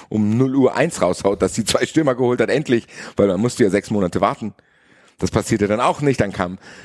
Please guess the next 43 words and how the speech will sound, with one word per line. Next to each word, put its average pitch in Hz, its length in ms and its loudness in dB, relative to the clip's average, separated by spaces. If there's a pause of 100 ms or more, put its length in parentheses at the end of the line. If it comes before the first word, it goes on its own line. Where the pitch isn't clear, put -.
war 90 160 -2
Van 156 120 0
de 151 80 0
Beek 127 180 -4
schon 117 160 -2
davor, 110 300 0
f-, - 260 -18
äh, 98 100 0
vorher 107 260 0
da. 87 200 0 (180)
Kalajdzic 123 500 -2
kam. 101 300 -2 (240)
Du - 80 0
hast 104 120 0
gedacht, 92 200 0
der 76 60 -2
andere 90 180 -4
Stürmer 92 220 -2
kommt 85 200 -4
jetzt - 120 -4
auch. 135 340 0 (380)
Dann 107 160 2
gewinnst 90 380 -4
du - 60 2
in 101 80 0
Leipzig. 147 680 -2 (1160)
Und 110 180 -2
alles 135 240 0
geht 131 180 0
seinen 104 200 0
Lauf. 101 420 -2 (1500)
Ja, 87 320 2
und 67 120 -4
dann 71 140 0
hab 85 120 -2
ich - 100 -2
einfach 98 180 -2
vergessen, - 280 -2
dass 95 120 -4
ich - 60 0
Eintracht-Fan - 440 -6
bin. - 160 -14 (1700)
<laughs> - 0 -